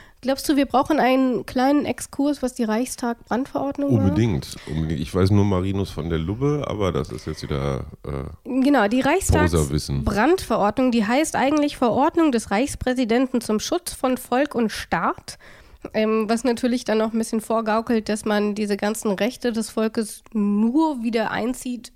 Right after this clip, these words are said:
Speaker 1: um das Volk zu schützen, was die
Speaker 2: Mhm.
Speaker 1: Absurdität des Ganzen ja irgendwie schon
Speaker 2: Es
Speaker 1: ganz gut
Speaker 2: ist nur zu
Speaker 1: beschreibt.
Speaker 2: deinem Besten.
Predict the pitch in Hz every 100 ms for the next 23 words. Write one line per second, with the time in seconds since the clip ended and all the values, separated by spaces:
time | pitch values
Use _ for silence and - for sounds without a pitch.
0 | _ - 262 254 220 240 233 214 - -
1 | - 269 220 - - 98 98 90 92 98
2 | 117 104 240 - - - 269 277 262 254
3 | 254 247 233 - 139 147 131 127 113 123
4 | 110 107 101 104 101 - - -